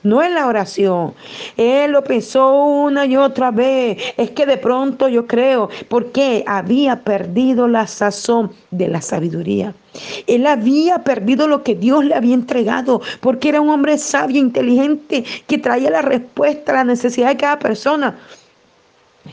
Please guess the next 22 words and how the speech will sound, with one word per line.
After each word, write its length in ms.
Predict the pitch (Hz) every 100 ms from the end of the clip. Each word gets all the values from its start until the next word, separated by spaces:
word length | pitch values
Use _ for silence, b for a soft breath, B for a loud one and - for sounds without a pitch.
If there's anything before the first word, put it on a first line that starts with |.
| -
que 180 | - 190
venía 460 | 202 208 247 240 185
ante 220 | 185 196
el 100 | 180
rey. 320 | 190 - 202 - _ _ _ _ _ _ _ _ _ _ _ _ _ _ _
Pero 200 | 202 170
había 200 | 180 190
perdido 360 | 214 170 226
la 160 | 233 233
comunión, 520 | 226 214 220 247 240 - B B
había 240 | - 208 240
perdido 360 | 269 233 269
la 100 | 262
relación, 640 | 240 226 226 - 254 254 214 B B
había 260 | 240 254 277
perdido 380 | 277 262 285
la 120 | 277 247
sazón, 400 | - 240 262 269
había 240 | 247 262
perdido 360 | 277 247 277 269
la 100 | 240
búsqueda. 1000 | 277 339 339 - 349 320 302 240 -